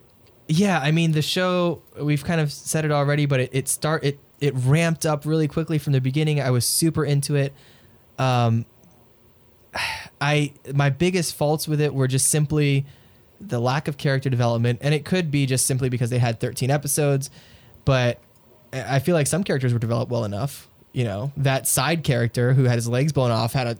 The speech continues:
ton of character development. He had a full arc, which was really good. But Joe, to me personally, was the same exact person in episode one that he was in episode thirteen, which in my book is a major flaw. Like, the, the, the most important part of any show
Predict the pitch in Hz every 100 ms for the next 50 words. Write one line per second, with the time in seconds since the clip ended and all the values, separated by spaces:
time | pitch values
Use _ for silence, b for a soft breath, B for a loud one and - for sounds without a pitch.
0 | - - 139 196 147 127 113 120 113 117
1 | 110 156 147 - - 160 - 160 147 -
2 | - 139 139 139 131 135 135 180 151 117
3 | B B B B B B B _ _ 147
4 | 135 131 - - - 139 175 180 131 127
5 | - 143 147 214 139 120 120 165 170 139
6 | 123 120 B B B - 127 117 123 160
7 | 160 147 143 139 139 131 - 110 120 117
8 | 117 131 113 113 110 113 - 113 120 113
9 | 113 113 104 123 117 117 - 120 120 120
10 | - 117 107 120 - - _ _ _ _
11 | _ 127 120 147 175 147 139 - 127 123
12 | 117 113 113 113 110 - 76 55 62 B
13 | B B - 135 120 - 123 120 120 139
14 | 123 131 185 208 165 147 175 160 143 143
15 | 123 135 165 185 - 120 95